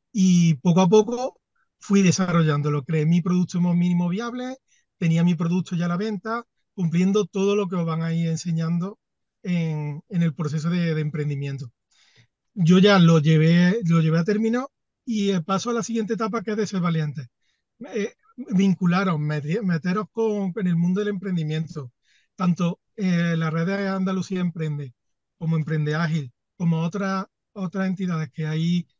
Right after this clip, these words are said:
de emprendimiento, arrimaros a ellas, consultar, empezar a trabajar en vuestro proyecto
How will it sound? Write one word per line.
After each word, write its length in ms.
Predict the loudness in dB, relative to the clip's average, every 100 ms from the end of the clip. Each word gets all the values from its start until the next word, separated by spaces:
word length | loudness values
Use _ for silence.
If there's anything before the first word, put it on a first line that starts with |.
| _
de 100 | -2
emprendimiento, 760 | 0 0 0 2 0 -2 -8 -12 _ _ _
arrimaros 500 | -6 -4 -2 -2 -2
a 180 | -2 -4
ellas, 380 | -4 -4 -4 -6 -8
consultar, 840 | -6 -4 -2 -4 -2 -2 0 -2 -6 _ _ _
empezar 460 | -4 -2 -2 -2 -2
a 60 | -2
trabajar 360 | -2 -2 -2
en 80 | 0
vuestro 280 | -2 -4 -6
proyecto 500 | -4 -4 -4 -6 -12